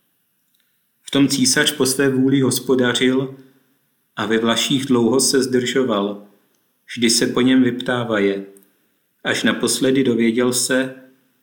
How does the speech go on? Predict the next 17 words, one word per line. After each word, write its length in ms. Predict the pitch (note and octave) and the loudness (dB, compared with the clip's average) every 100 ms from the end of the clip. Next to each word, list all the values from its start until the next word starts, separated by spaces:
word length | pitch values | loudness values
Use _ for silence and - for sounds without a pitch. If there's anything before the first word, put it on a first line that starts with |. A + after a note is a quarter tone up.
| _ | _
že 180 | - A#2+ | -4 0
by 140 | A#2 | 2
dotčeným 560 | A#2 A2+ - C3 C#3 C#3 | 0 0 0 0 0 0
způsobem 720 | - - A2+ - B2+ B2 C3 C3 | -4 -4 -4 -2 -2 0 0 -2
v 100 | - | -6
Benátkách 800 | A#2+ B2 B2 B2 - G#2 G2 - | -4 -2 -2 -6 -6 -4 -4 -2
se 160 | A2 | -2
skryl, 540 | A2 - - G#2 G#2+ G#2+ _ _ _ _ _ _ _ | -2 -4 -4 -4 -4 -12 _ _ _ _ _ _ _
kdežto 360 | B2+ A2+ - B2 | -4 -4 -2 -2
potom 480 | B2+ A#2 C3 C3 C3+ | -2 -2 2 2 0
původem 560 | - A#2 B2 B2 B2+ | -2 -2 -2 0 0
jakého 380 | C3 B2+ B2 B2+ | 0 -2 -4 -2
z 80 | - | -4
Francouza 640 | - A2 A2 B2+ A#2+ C3 | -4 -4 -2 0 0 -2
poznán, 760 | B2+ C3 B2+ B2+ B2 B2+ C3 - - _ _ | -2 -2 0 -2 0 -2 -4 -12 -20 _ _
knížeti 600 | - A#2 A2+ C3 - - | -2 2 4 2 0 0
oznámen, 800 | - - A#2+ A#2+ A#2 A#2+ B2 A#2+ | 0 0 -2 0 0 0 -4 -8